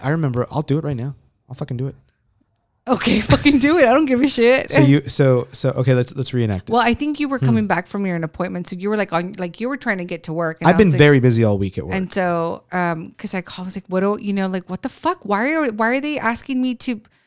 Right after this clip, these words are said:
Speaker 2: now I need to tell the customer to send me another fucking picture? Like, what's going on?"
Speaker 1: So you, well, he, you called me the first time it happened.
Speaker 2: Mm-hmm.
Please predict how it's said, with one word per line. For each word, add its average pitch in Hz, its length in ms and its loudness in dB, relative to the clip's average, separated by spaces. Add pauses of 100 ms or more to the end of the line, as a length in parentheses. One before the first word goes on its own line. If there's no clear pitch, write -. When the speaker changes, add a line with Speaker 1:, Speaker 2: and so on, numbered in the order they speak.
Speaker 2:
now 233 180 -2
I 269 60 0
need 277 120 0
to 262 60 -2
tell 247 180 -2
the 220 80 -2
customer 240 400 -2
to 208 80 0
send 214 180 -2
me 220 60 0
another 190 300 -2
fucking 320 340 -6
picture? 339 340 -4
Like, 247 180 -4
what's 262 160 -4
going 339 260 -4
on?" 381 440 -4
Speaker 1:
So - 140 2
you, 156 340 4
well, 143 140 4
he, 139 220 0
you 147 240 0
called 233 200 2
me 214 60 2
the 123 80 -2
first 190 300 2
time 101 160 -2
it 95 60 -6
happened. 95 280 -8 (320)
Speaker 2:
Mm-hmm. 214 240 -6